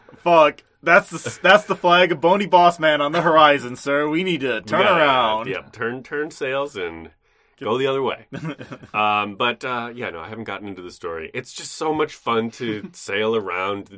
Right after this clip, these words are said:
Speaker 2: this really low poly, uh, uh, very colorful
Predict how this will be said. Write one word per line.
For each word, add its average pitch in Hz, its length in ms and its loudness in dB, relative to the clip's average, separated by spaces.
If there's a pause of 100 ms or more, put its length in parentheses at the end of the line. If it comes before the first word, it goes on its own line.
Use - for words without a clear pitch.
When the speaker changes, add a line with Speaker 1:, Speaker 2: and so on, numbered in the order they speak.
Speaker 2:
this 92 320 -12
really 110 460 -8
low 101 300 -4
poly, 95 720 -8
uh, - 80 -20
uh, 80 680 -14
very 92 260 -8
colorful 90 920 -10